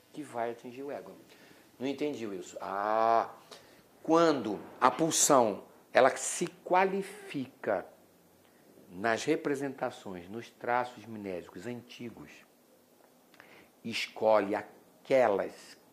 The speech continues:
que vai produzir, que vão produzir lembranças, o nome técnico disso é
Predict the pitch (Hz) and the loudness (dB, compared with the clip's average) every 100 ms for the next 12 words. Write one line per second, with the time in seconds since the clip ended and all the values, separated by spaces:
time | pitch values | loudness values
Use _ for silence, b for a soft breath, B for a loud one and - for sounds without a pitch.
0 | _ - 92 90 98 98 98 98 98 _ | _ -18 -16 -8 -4 -2 -2 -6 -12 _
1 | _ _ - 104 92 85 - - 107 107 | _ _ -16 -12 -12 -14 -18 -12 -10 -8
2 | 98 87 95 101 95 101 139 - - - | -10 -10 -8 -6 -4 -4 -4 -10 -20 -20
3 | - B B B B - 151 151 175 208 | -20 B B B B -2 0 6 8 8
4 | 214 - - - 147 - - - 113 95 | 6 -2 -2 4 6 4 -6 -10 -12 -10
5 | 151 190 - 135 | -10 -8 -2 -2